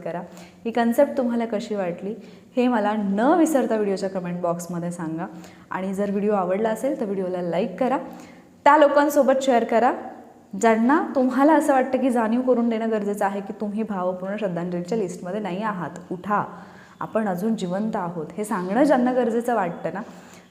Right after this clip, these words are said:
त्यांच्यासोबत हा व्हिडिओ शेअर करायला विसरू नका. आणि हा असेच व्हिडिओज मी तुमच्यासाठी घेऊन येत असते, त्यामुळे जर तुम्हाला हे व्हिडिओज हेल्पफुल वाटत असतील तर आपल्या चॅनलला सबस्क्राईब नक्की करा. लवकरच भेटूयात पुढच्या व्हिडिओमध्ये.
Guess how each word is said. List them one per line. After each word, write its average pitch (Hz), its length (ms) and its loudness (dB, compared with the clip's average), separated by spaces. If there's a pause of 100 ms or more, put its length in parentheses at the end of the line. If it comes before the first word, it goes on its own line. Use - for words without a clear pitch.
त्यांच्यासोबत 240 520 2
हा 208 160 -4
व्हिडिओ 202 260 0
शेअर 180 280 -2
करायला 185 300 -2
विसरू 180 340 -8
नका. 170 240 -8 (400)
आणि 185 120 -8
हा 214 220 -2
असेच 254 260 0
व्हिडिओज 233 320 0
मी 220 120 -6
तुमच्यासाठी 202 400 -4
घेऊन 196 320 -4
येत 185 220 -4
असते, 175 240 -6
त्यामुळे 175 320 -8
जर 190 200 -4
तुम्हाला 180 400 -8 (520)
हे 208 80 2
व्हिडिओज 233 440 0
हेल्पफुल 240 480 -2
वाटत 185 300 -4
असतील 196 460 -8
तर 180 60 -8
आपल्या 175 240 -8
चॅनलला 165 320 -8
सबस्क्राईब 165 640 -8
नक्की 156 220 -12
करा. - 220 -14 (420)
लवकरच 214 420 2
भेटूयात 208 280 2
पुढच्या 185 340 -4
व्हिडिओमध्ये. 156 480 -10